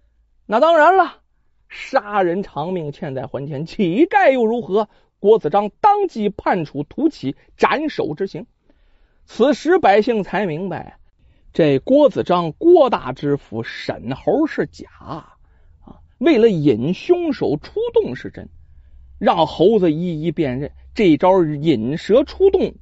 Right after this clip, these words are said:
果然有用。要说好奇之心，人皆有之啊。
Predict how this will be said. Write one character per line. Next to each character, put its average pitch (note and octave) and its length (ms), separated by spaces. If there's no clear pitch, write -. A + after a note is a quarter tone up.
果 A#2 280
然 D#3 200
有 C3+ 200
用。 G3+ 120
要 B3+ 140
说 C4 140
好 A#3+ 300
奇 - 240
之 A3+ 120
心， A3 220
人 F#3+ 220
皆 F#3 220
有 - 220
之 A#2 140
啊。 - 80